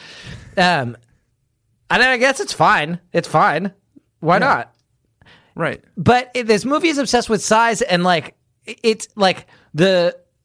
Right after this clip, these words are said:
Speaker 1: the, they're called the Nelwyn, I think.
Speaker 2: The Nelwyn, yeah.
Speaker 1: The
Speaker 2: Except
Speaker 1: Nelwyn.
Speaker 2: everyone calls them pecs.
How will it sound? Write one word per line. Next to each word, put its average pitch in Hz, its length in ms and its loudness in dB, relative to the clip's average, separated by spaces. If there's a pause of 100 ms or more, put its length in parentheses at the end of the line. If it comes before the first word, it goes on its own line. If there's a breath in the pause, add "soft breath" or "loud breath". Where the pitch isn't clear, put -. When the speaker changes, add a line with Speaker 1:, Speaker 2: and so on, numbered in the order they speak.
(100)
Speaker 1:
the, 170 500 -2
they're 180 480 -4
called 214 380 0
the 202 120 2
Nelwyn, 165 920 0
I 220 100 0
think. 233 380 -8 (560)
Speaker 2:
The 143 120 -8
Nelwyn, 151 540 -4
yeah. 127 300 -6 (120)
Speaker 1:
The 156 80 -2
Speaker 2:
Except 156 120 -2 (260)
Speaker 1:
Nelwyn. 190 120 0
Speaker 2:
everyone 180 260 0
calls 147 240 -4
them 113 260 -12
pecs. - 480 -16